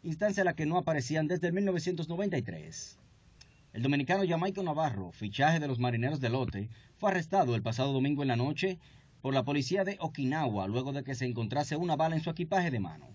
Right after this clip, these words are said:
Según el diario Yomiuri, el jugador declaró en el momento de su detención que no sabía que la bala estaba en su equipaje de mano y trató de defenderse,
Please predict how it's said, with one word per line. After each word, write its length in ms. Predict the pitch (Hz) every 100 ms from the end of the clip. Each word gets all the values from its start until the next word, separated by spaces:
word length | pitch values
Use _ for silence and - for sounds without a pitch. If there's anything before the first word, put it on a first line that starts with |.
| -
Según 340 | - 151 160 185
el 80 | 151
diario 240 | 175 190
Yomiuri, 560 | 151 131 139 98 87 82 - -
el 80 | 101
jugador 360 | 110 104 127
declaró 340 | 143 127 113 127
en 60 |
el 60 | 143
momento 340 | 120 123 135
de 80 | 135
su 100 | 123
detención 480 | 120 110 98 123 147
que 160 | 139
no 100 | 120
sabía 420 | 170 165 160 113 101
que 120 | 107
la 100 | 104
bala 160 | 117
estaba 240 | 127 120 127
en 60 |
su 100 | 123
equipaje 400 | 123 104 107 120
de 80 | 113
mano 340 | 98 101 139 156 - -
y 100 | 165
trató 300 | 160 170 185
de 80 | 202
defenderse, 760 | 196 180 135 143 127 98 87